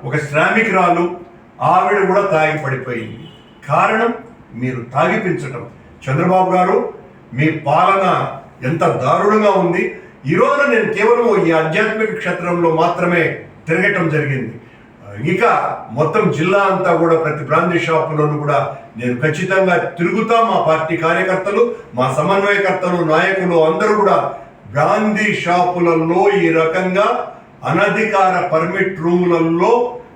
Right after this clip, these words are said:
మీరు విచ్చలవిడిగా తాగుతున్నారు అన్నటువంటి, తాగిపిస్తున్నారు అన్నటువంటి దాన్ని సభ్య సమాజానికి బట్టబయలు చేస్తాం. అసలు సిసలు స్కామ్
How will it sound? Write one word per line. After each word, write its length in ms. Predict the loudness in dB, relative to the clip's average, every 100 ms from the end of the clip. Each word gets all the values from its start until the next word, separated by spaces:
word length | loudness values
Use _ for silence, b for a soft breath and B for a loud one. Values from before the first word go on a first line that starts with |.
| -10
మీరు 320 | -2 2 2
విచ్చలవిడిగా 1120 | 2 0 -2 -2 -2 0 0 0 0 0 0 0
తాగుతున్నారు 840 | 0 0 -2 -2 -2 2 2 4 2
అన్నటువంటి, 500 | 2 0 0 2 2
తాగిపిస్తున్నారు 880 | 0 0 -2 -4 -6 -4 0 2 2
అన్నటువంటి 440 | -2 -4 -6 -6
దాన్ని 380 | -8 -12 -12 -14 B B B -2
సభ్య 300 | -2 2 0
సమాజానికి 800 | 2 0 0 0 0 0 0 -4
బట్టబయలు 720 | -4 -2 0 0 2 0 2
చేస్తాం. 580 | 2 0 0 0 -2 -6 B B -2
అసలు 400 | 2 2 2 0
సిసలు 400 | -2 -2 0 0
స్కామ్ 840 | -2 -2 0 2 0 -4 -8